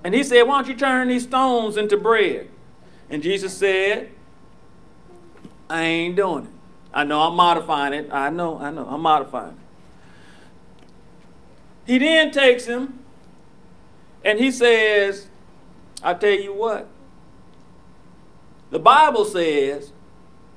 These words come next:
that if you get cast down, that the angels will take you up lest you ca-, uh, dash your foot against a stone, Psalms ninety-one, which is everybody, everybody talking about Psalms ninety-one right now. I ki-, I think that's why it's kinda on my mind.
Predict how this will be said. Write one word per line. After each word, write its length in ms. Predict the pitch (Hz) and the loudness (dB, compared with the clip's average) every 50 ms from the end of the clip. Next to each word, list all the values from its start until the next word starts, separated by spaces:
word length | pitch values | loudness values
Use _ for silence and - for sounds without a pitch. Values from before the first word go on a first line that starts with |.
| - - - - - - - - - - - - - - | -20 -20 -20 -20 -20 -20 -20 -20 -20 -20 -20 -20 -10 -4
that 140 | - 170 170 | -2 0 0
if 140 | 170 175 170 | 0 -2 -4
you 280 | 202 214 214 202 - - - - - - - - - - - - - - | -4 -6 -6 -6 -8 -12 -20 -20 -20 -20 -20 -20 -20 -20 -20 -20 -6 -2
get 220 | - 240 240 240 | 0 0 0 -2
cast 440 | - 247 269 269 262 233 233 226 - | -2 0 4 6 6 6 4 2 0
down, 640 | 254 262 269 254 233 208 190 180 170 170 170 175 - - - - - - - - - - - - | 0 0 2 2 2 0 0 -2 -4 -4 -8 -12 -18 -20 -20 -20 -20 -20 -20 -20 -20 -20 -8 -4
that 100 | - 196 | -2 0
the 80 | 190 196 | 2 4
angels 340 | 202 254 277 269 240 226 - | 4 4 4 2 0 -4 -6
will 140 | 190 185 | -6 -6
take 340 | 190 - 254 254 247 - - | -2 2 2 2 2 0 -4
you 180 | 240 240 233 233 | -10 -4 0 2
up 360 | 247 247 226 202 - - - - - - - | 4 4 4 2 0 -4 -8 -18 -16 -8 -4
lest 220 | 202 220 220 220 | -2 -2 -2 -4
you 80 | 220 220 | -8 -10
ca-, 340 | 220 - 233 226 214 208 - | -4 0 2 2 2 2 0
uh, 140 | 202 202 180 | -2 -2 2
dash 320 | 180 226 226 220 220 220 | 4 4 4 4 2 0
your 120 | 220 220 | -4 -6
foot 240 | 220 220 247 240 220 | -2 2 4 4 4
against 300 | 202 202 202 208 202 202 | 4 2 -2 -4 -4 -6
a 40 | 208 | -8
stone, 440 | 202 - 233 233 226 208 175 147 131 | -6 -2 0 2 2 2 0 -2 -4
Psalms 340 | - 196 190 185 180 180 180 | -2 0 0 0 0 -2 -2
ninety-one, 560 | 190 190 185 180 180 185 190 202 196 165 151 | -2 -2 -2 -2 -2 -2 -2 -2 -2 -2 -2
which 140 | 160 165 - | -2 -4 -2
is 80 | 160 | 2
everybody, 480 | 175 175 165 160 165 165 160 156 156 147 - - - - | 2 4 4 4 4 2 2 2 0 -4 -10 -16 -6 0
everybody 360 | - 190 202 196 196 190 190 | 2 2 6 6 6 6 6
talking 200 | 208 214 208 180 | 6 4 4 4
about 160 | 180 165 160 | 2 -4 -4
Psalms 280 | 160 180 165 160 151 151 | -4 -4 -4 -2 -2 -2
ninety-one 380 | 156 151 147 147 147 147 143 | -2 -2 -2 -2 -4 -4 -2
right 180 | 143 147 139 143 | -2 -2 -2 -2
now. 180 | 156 156 143 147 | -2 -2 -2 -2
I 40 | |
ki-, 100 | 143 - - - | -4 -6 -8 -8
I 40 | 160 | -6
think 160 | - 185 165 | -6 -4 -4
that's 120 | 151 156 | -4 -2
why 160 | - 147 139 135 | -2 -2 -2 -2
it's 80 | 135 | -2
kinda 200 | - 156 147 139 | -6 -8 -6 -6
on 100 | 135 123 | -6 -6
my 80 | 120 120 | -8 -6
mind. 360 | 127 135 135 123 104 85 - | -6 -6 -6 -6 -8 -12 -16